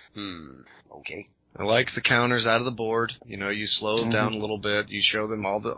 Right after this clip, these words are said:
Speaker 2: all your speed in game one, and then game two you tinker with it. Very
Speaker 3: I'm
Speaker 2: reasonable.
Speaker 3: upset there's no shamans in this deck. Shaman of the
Speaker 2: What?
Speaker 3: Great Hunt.
Speaker 2: I mean, I don't know. His creature package is really good.
Speaker 3: Oh, I'm not saying it's bad. It's just, uh, it's unfortunate.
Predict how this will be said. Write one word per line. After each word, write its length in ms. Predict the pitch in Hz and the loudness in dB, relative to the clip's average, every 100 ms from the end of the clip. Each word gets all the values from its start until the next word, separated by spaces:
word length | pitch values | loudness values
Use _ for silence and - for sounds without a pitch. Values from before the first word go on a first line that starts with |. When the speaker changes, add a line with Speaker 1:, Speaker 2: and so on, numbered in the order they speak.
| - | 0
Speaker 2:
all 180 | 107 | 0
your 100 | 123 | 4
speed 380 | 127 - 135 135 | 2 4 4 4
in 100 | 127 | 4
game 260 | 120 127 123 | 4 4 4
one, 280 | 113 117 113 | 2 2 0
and 100 | 110 | -2
then 140 | 107 | -2
game 200 | 107 110 - | -2 -2 -4
two 100 | 107 | -6
you 120 | 107 | -6
tinker 300 | 107 107 101 | -6 -8 -8
with 240 | 98 98 | -8 -6
it. 160 | 104 104 _ _ | -6 -6 _ _
Very 140 | 113 127 | 0 0
Speaker 3:
I'm 60 | 117 | 2
Speaker 2:
reasonable. 240 | 127 143 | 4 4
Speaker 3:
upset 260 | 127 127 123 | 2 0 0
there's 200 | 123 113 | -2 -2
no 120 | 120 | -2
shamans 800 | 110 - 123 117 117 113 107 - - | 0 2 2 2 0 -2 -6 -14 -10
in 100 | 123 | -6
this 180 | 120 113 | -4 -2
deck. 280 | - 120 120 - - - _ _ _ _ _ | 2 2 0 -10 -18 -20 _ _ _ _ _
Shaman 240 | - 127 120 | 0 2 2
of 40 | |
the 60 | 117 | 0
Speaker 2:
What? 60 | |
Speaker 3:
Great 180 | 113 113 | 0 0
Hunt. 200 | 117 117 - _ _ _ - | 2 0 -4 _ _ _ -10
Speaker 2:
I 80 | 98 | -4
mean, 240 | 113 123 | 0 4
I 100 | 131 | 4
don't 140 | 156 | 6
know. 220 | 143 151 135 | 6 6 6
His 180 | 131 | 2
creature 360 | - - 156 123 | 0 0 2 0
package 380 | 104 90 92 92 | 0 -2 -4 -8
is 160 | 92 - | -12 -10
really 240 | 107 110 101 | -6 -4 -2
good. 340 | 101 101 98 - - - | -2 -2 -4 -10 -20 4
Speaker 3:
Oh, 180 | 185 190 | 8 10
I'm 160 | 180 202 | 10 10
not 160 | 220 | 6
saying 160 | - 147 | 4 2
it's 120 | 113 | 2
bad. 300 | - 127 131 120 | 4 6 6 2
It's 120 | - | -4
just, 240 | 120 - 151 | -6 -8 -12
uh, 300 | - 120 117 | -4 -2 -2
it's 140 | - | -2
unfortunate. 580 | 127 110 143 - 117 | -2 2 2 2 -6